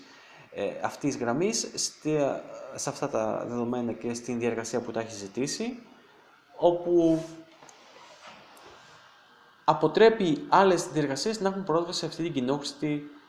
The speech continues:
μνήμη. Βέβαια, όπως καταλαβαίνουμε, υπάρχει ένα θέμα επιβάρησης,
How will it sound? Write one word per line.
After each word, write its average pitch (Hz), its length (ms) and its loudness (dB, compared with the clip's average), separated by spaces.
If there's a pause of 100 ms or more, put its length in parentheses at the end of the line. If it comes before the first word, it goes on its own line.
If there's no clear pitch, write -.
(180)
μνήμη. 135 420 2 (1600)
Βέβαια, 165 600 6 (300)
όπως 147 200 -4
καταλαβαίνουμε, 151 800 -2 (100)
υπάρχει 165 580 -2
ένα 151 320 0
θέμα 127 540 -6
επιβάρησης, 104 1080 -6